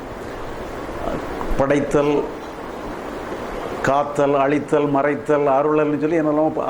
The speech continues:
அஞ்சு, அஞ்சு விதமான ஒரு ஆற்றலை சொல்றது. நீங்க என்ன வேணாலும் பண்ணிக்கிடலாம். படைக்க முடியும், அழைக்க முடியும், ஆக்க முடியும், என்ன வேணாலும் பண்ணிக்கலாம். இப்போ இதே மாதிரி நீங்க முயற்சி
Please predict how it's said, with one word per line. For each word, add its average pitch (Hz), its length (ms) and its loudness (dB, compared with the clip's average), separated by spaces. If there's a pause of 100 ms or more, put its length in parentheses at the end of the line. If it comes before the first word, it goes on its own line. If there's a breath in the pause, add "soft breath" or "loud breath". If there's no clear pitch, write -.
(100)
அஞ்சு, 139 260 2
அஞ்சு 151 220 2
விதமான 151 480 4 (280)
ஒரு 127 120 2 (140)
ஆற்றலை 131 420 0
சொல்றது. 95 300 -4 (360 loud breath)
நீங்க 139 220 6
என்ன 170 140 2
வேணாலும் 170 320 2
பண்ணிக்கிடலாம். 127 460 -2 (2000)
படைக்க 151 400 4
முடியும், 139 400 4 (160)
அழைக்க 143 340 2
முடியும், 139 300 4
ஆக்க 139 260 2
முடியும், 151 220 4
என்ன 160 160 2
வேணாலும் 156 300 2
பண்ணிக்கலாம். 101 420 -4 (1200)
இப்போ 202 220 4
இதே 208 160 6 (100)
மாதிரி 226 220 4
நீங்க 208 240 2
முயற்சி 220 320 2